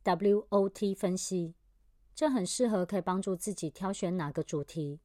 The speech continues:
才是适合来发展为一堂课程的主题。所谓swot分析，简单来说，它就是找出自己的优势、劣势、机会和威胁，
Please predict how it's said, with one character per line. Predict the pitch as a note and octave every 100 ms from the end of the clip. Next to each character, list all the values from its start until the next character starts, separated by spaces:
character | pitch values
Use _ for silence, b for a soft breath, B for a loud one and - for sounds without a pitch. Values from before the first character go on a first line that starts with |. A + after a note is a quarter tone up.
| _
才 | - E3
是 | E3
适 | A3 - A#3+
合 | G3+
来 | F3 D3+
发 | E3 G#3
展 | G#3+ E3+ D3
为 | D3
一 | F3 G#3+
堂 | - D#3
课 | D#3+ - A3
程 | G3
的 | D#3 D#3
主 | E3+
题。 | F#3+ - G#3+ - _ _ _ _ _ _ _ _
所 | - - F3
谓 | G#3 G3
swot | - G3 A3 G#3+
分 | G3 G#3 G#3
析， | - A3 A3 - _ _ _
简 | F3 D#3+
单 | G3
来 | G#3+ E3+
说， | - G3
它 | G3 G3+
就 | G#3
是 | F#3+ G#3
找 | E3 C3+
出 | - F#3+
自 | - A#3
己 | -
的 | D#3 D3+
优 | D#3+ F#3+ G#3
势、 | A3 - A#3+ - - _ _ _ _ _
劣 | C4 G#3
势、 | E3+ - E3+ - _ _ _ _ -
机 | - A#3+ A#3+
会 | B3 A#3 - _ _ _ _
和 | - G3+ F3+
威 | F3
胁， | F3 - D#3+ C#3